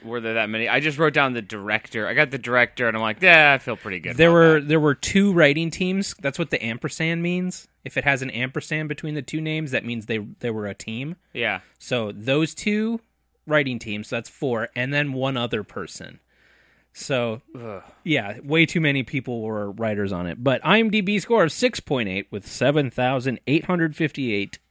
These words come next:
Speaker 2: votes. Rotten Tomato score of sixty-eight with fifteen positive out of seven negative. Um,
Speaker 1: That feels right.
Speaker 2: <laughs>
Speaker 1: I don't know.
Speaker 2: That's, that's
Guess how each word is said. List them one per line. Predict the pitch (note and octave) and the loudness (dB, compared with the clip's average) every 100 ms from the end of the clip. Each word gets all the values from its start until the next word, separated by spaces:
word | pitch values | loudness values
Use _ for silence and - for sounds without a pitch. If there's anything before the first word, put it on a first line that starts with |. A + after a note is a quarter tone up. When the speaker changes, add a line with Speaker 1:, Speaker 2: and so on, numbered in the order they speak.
| - | -18
Speaker 2:
votes. | G2 F#2 F#2+ - - | -10 -10 -10 -14 -18
Rotten | A2+ B2+ A2+ | -8 -6 -6
Tomato | - C#3+ B2+ | -6 -4 -4
score | B2 C#3 A2 | -4 -2 -4
of | F#2+ | -4
sixty-eight | - A3+ - A#2+ F2+ E2+ F2+ - _ _ _ _ _ _ - | -6 -6 -6 -4 -2 -2 -4 -10 _ _ _ _ _ _ -12
with | G#2+ | -12
fifteen | - E3+ E3 - D3 C3 | -4 -2 -2 -4 -6 -2
positive | B2+ A#2 A#2 A2 | 0 0 -2 -4
out | F#2+ G2+ | -4 -6
of | |
seven | - - B2 A2 G2+ | -10 -4 -2 -2 -4
negative. | F#2 F#2+ D#2 F2 - _ _ _ _ _ _ _ _ - | -6 -6 -8 -10 -16 _ _ _ _ _ _ _ _ -14
Um, | G#2 G2+ G2+ G2+ G2 B2 _ _ _ _ _ _ _ _ _ _ _ _ _ _ _ _ | -10 -8 -6 -6 -10 -12 _ _ _ _ _ _ _ _ _ _ _ _ _ _ _ _
Speaker 1:
That | - G#2 | -12 -12
feels | - F2 D2+ | -12 -14 -12
right. | D#2+ E2 - _ _ _ _ _ _ | -12 -12 -14 _ _ _ _ _ _
Speaker 2:
<laughs> | _ _ _ - D3 C#3+ | _ _ _ -8 -4 0
Speaker 1:
I | - | 2
don't | G#3+ F3+ | 2 4
know. | D#3 D3+ | 6 6
Speaker 2:
That's, | C#3 B3 - | 6 4 4
that's | D#4+ D#4+ C#4+ - - - | 4 4 4 0 -2 -4